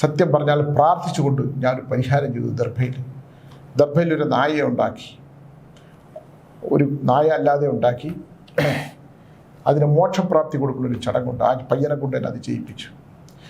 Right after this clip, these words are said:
ദൈവം, ആ പയ്യൻ നിരപരാധിയാണ് ഇയാൾ ചെയ്തതിൻ്റെ. ആ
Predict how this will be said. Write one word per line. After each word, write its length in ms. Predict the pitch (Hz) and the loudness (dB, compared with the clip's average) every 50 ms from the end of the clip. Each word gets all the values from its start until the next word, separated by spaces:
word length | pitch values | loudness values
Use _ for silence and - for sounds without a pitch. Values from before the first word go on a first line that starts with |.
| - - - - - - - 139 139 | -20 -20 -20 -20 -20 -12 -2 2 4
ദൈവം, 340 | 175 202 226 220 233 214 180 165 190 165 170 - - - - - - - | 4 4 4 4 2 2 0 0 -4 -4 -6 -8 -10 -12 -14 -18 -2 0
ആ 40 | 175 175 | 2 4
പയ്യൻ 180 | 202 208 220 208 196 | 4 4 4 4 4
നിരപരാധിയാണ് 640 | 208 214 214 226 220 214 208 185 175 156 139 127 123 - - - - | 2 2 2 2 2 2 0 0 0 0 0 0 -2 -6 -10 -6 -2
ഇയാൾ 140 | 160 170 165 160 160 160 | 0 0 2 2 0 -2
ചെയ്തതിൻ്റെ. 420 | 156 151 156 147 139 123 123 117 - - - - - - - - - - - - - - - - - - - - - - - - - - - - - - - - - | -2 0 0 -2 -2 -2 -4 -6 -8 -12 -16 -20 -20 -20 -20 -20 -20 -20 -20 -20 -20 -20 -20 -20 -20 -20 -20 -20 -20 -20 -20 -20 -20 -20 -20 -20 -20 -20 -20 -16 -2
ആ 20 | 160 | 2